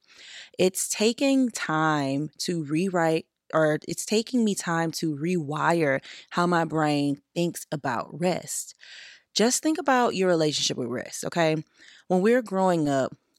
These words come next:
we never want to sit our tails down and rest.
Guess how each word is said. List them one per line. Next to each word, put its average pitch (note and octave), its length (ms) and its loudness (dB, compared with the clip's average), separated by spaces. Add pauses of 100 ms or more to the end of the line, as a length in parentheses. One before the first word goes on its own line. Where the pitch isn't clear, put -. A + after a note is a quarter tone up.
we A3 180 4
never A3 340 2
want F3+ 360 0
to E3 140 -2
sit F#3+ 220 0
our A#3+ 140 4
tails B3 320 2
down D#3+ 460 0 (100)
and G3 300 0
rest. A3 440 -2